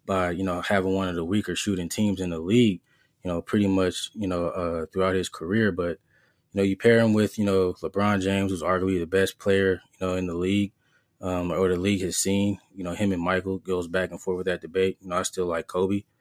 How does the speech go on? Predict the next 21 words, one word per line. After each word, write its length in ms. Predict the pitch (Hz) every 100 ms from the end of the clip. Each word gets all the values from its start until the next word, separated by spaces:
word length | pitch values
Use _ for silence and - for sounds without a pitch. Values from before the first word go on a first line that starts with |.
| _ _
in 140 | 95 95
that 160 | 92
conversation. 840 | - 98 95 - 101 98 101 98 - _ -
But, 220 | 92 92
uh, 320 | 90 90 87 85 - - - -
then 120 | 101
you 100 | 92
add 220 | 95 90
Anthony 380 | 98 95 98 90
Davis 360 | 95 101 101
to 160 | - 107
the 80 | 107
mix, 520 | 110 110 - - -
you 80 | 101
know, 280 | 90 92 87 -
P-, 200 | 101 101
the 120 | 80
P 320 | - 110 101 101
E 40 |
R 160 | 98 92
Prince 540 | - 107 110 -